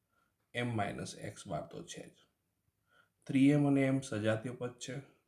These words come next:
તો ત્રણ એમ માંથી એમ જશે એટલે ટુ એમ માઇનસ ટુ એક્સ બાર છેદમાં એમ માઇનસ એક્સ બાર. તો અંશમાંથી બે કોમન નીકળશે મિત્રો,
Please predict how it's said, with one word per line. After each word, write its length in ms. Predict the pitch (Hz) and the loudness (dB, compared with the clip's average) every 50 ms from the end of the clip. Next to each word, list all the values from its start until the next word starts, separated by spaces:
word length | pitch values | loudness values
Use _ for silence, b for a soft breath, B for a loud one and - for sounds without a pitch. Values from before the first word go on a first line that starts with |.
| _ _ | _ _
તો 100 | - 98 | -12 -10
ત્રણ 260 | - 110 107 113 117 | -6 -2 -2 0 0
એમ 120 | 120 123 127 | 0 0 0
માંથી 320 | 127 131 127 127 - 135 | -2 -2 -4 -2 -4 -2
એમ 180 | 123 123 123 127 | -2 0 -2 -2
જશે 260 | 131 123 117 - 120 | -4 -6 -6 -6 -6
એટલે 140 | 120 117 117 | -6 -6 -6
ટુ 300 | 117 - - 113 107 95 | -8 -8 -4 -2 -2 -2
એમ 180 | 101 110 113 113 - _ _ _ _ _ _ _ _ _ _ _ _ _ _ _ _ _ _ _ _ _ _ _ - | -2 -4 -8 -12 -16 _ _ _ _ _ _ _ _ _ _ _ _ _ _ _ _ _ _ _ _ _ _ _ -6
માઇનસ 460 | 110 104 98 85 90 95 110 - - | -4 -4 -4 -4 -4 -6 -6 -8 -10
ટુ 200 | - 131 113 101 | -8 -6 -6 -6
એક્સ 240 | 95 - - - - | -6 -6 -12 -18 -20
બાર 220 | - - - - _ _ _ _ _ _ _ _ _ _ _ _ _ _ _ _ _ - | -20 -18 -20 -20 _ _ _ _ _ _ _ _ _ _ _ _ _ _ _ _ _ -8
છેદમાં 640 | - 147 143 139 131 120 110 101 92 87 80 - - - _ _ _ _ _ _ _ _ _ _ _ _ _ _ _ - | -2 2 2 2 2 2 -2 -4 -4 -4 -6 -8 -10 -16 _ _ _ _ _ _ _ _ _ _ _ _ _ _ _ -4
એમ 260 | 117 117 120 117 110 | -2 -2 -2 -2 -2
માઇનસ 540 | 101 95 92 - - 110 123 120 - - - _ _ _ _ _ _ | -4 -4 -4 -6 -6 -8 -8 -10 -14 -20 -20 _ _ _ _ _ _
એક્સ 300 | - 107 104 - - - | -4 -2 -2 -2 -6 -12
બાર. 200 | - - - - - _ _ _ _ _ _ _ _ _ _ _ _ _ _ - | -12 -12 -14 -14 -18 _ _ _ _ _ _ _ _ _ _ _ _ _ _ -2
તો 80 | 104 | 0
અંશમાંથી 920 | 117 127 131 - - 143 139 135 135 - 139 131 131 - - - - - _ - | 0 2 0 0 2 4 4 4 4 2 2 2 2 0 -2 -6 -14 -20 _ -6
બે 180 | 110 110 110 | -2 0 0
કોમન 340 | 107 - - 92 92 104 117 | 0 0 -2 -2 0 0 0
નીકળશે 420 | 120 120 120 117 113 110 - - 117 | -2 -2 -2 -2 -4 -4 -4 -6 -6
મિત્રો, 460 | 113 110 110 - - 120 - - | -6 -6 -8 -10 -12 -14 -14 -18